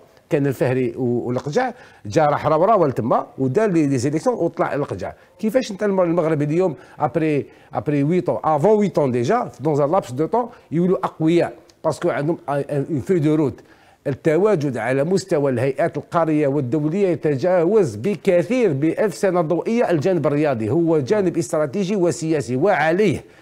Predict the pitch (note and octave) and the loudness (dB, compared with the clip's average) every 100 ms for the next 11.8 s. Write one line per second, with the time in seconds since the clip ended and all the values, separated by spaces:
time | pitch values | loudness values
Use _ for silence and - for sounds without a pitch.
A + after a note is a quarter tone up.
0 | - - - F3+ G#3 - - _ _ _ | -20 -16 -2 0 0 -4 -16 _ _ _
1 | _ _ _ - - - - - B2 A#2+ | _ _ _ -20 -20 -20 -20 -2 0 2
2 | A#2 G#2 - _ _ _ _ - A2 - | 0 -2 -8 _ _ _ _ -12 -12 -6
3 | - C3 F3+ D#3+ G#2 B2+ C#3+ C#3 C#3 C#3+ | -4 0 0 0 -2 0 0 2 0 0
4 | C3 E3 D#3 A#3+ - - _ - E3 D3+ | 0 0 0 -2 -6 -12 _ -4 -2 -2
5 | G2 - - - C#4 B3+ - - - - | -4 -8 -8 -4 -4 -4 -4 -4 -4 -8
6 | - - E3 - - E2 B2+ B2+ A#2 G#3 | -10 -6 -6 -8 -14 -6 -4 -4 -2 0
7 | A3 G#3+ C#3+ - A2+ D3+ G3+ G#3 D#3+ C#3 | 2 0 -2 -4 -2 0 0 0 0 -2
8 | A#2 C#3 A3 A#3 D#3 - D3+ - D#3+ G#3+ | 0 0 0 0 -2 -2 -4 -4 -4 -2
9 | A3+ C4 - - B2 A#2 G2 A2+ D#3 D#3+ | 0 -2 -4 -16 -18 -14 -6 -2 2 2
10 | - - - A#2 C3 A#3 C3+ A2+ - _ | 0 -10 -12 0 4 4 2 -2 -8 _
11 | B2 A#2+ A#2 G#2+ F#3+ G3+ C4+ | -8 -6 -2 2 2 2 -2